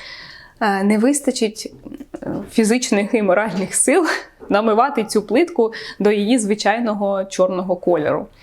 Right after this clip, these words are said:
Так, виглядає це дуже красиво, ось ця темна плитка і приглушен-, приглушене світло, такий тропічний душ, це дає відчуття спокою, такої інтимності, твоїх там банних процедур,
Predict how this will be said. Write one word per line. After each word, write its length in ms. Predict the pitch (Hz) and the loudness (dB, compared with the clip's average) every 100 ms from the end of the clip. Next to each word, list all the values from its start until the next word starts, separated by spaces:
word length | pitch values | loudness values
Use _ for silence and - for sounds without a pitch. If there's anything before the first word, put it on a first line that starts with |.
| - - | -6 0
Так, 200 | 202 196 | 0 2
виглядає 520 | 202 233 233 302 269 | 0 2 2 0 -2
це 360 | 269 233 226 | -2 -2 -2
дуже 360 | 202 196 208 180 | -2 -2 0 0
красиво, 480 | - 180 - 285 247 | -2 -2 0 2 2
ось 180 | 202 - | 2 0
ця 120 | 185 | 0
темна 380 | 190 208 190 175 | 0 -2 0 -2
плитка 720 | - 240 294 294 226 208 202 | 0 2 2 0 -2 -2 -4
і 260 | - 202 - | -4 -8 -4
приглушен-, 680 | 196 185 185 - 190 185 - | -4 -2 -4 0 0 0 -2
приглушене 580 | - 185 208 - 185 330 | -2 2 0 0 -2 0
світло, 540 | - 247 302 262 226 | 2 2 2 2 0
такий 260 | 220 202 165 | -2 -4 -2
тропічний 500 | 190 180 - 196 170 | -2 -4 -4 -4 2
душ, 280 | 254 302 | 2 2
це 140 | - 196 | 0 0
дає 200 | 196 196 | 0 0
відчуття 440 | 156 - - 156 | -2 -4 -4 -4
спокою, 580 | - - 220 233 - 185 | -4 -2 0 -2 -4 -4
такої 380 | - 180 175 202 | -2 -4 -2 -2
інтимності, 1120 | 190 135 185 240 220 185 185 - 180 175 190 | -4 -2 -2 0 0 -2 -4 -4 -2 0 -2
твоїх 360 | - 175 180 - | -4 -4 -4 -6
там 120 | - 180 | -6 -4
банних 460 | 185 190 185 180 | 0 0 -2 -8
процедур, 520 | - 196 - - 381 | -4 -2 0 0 0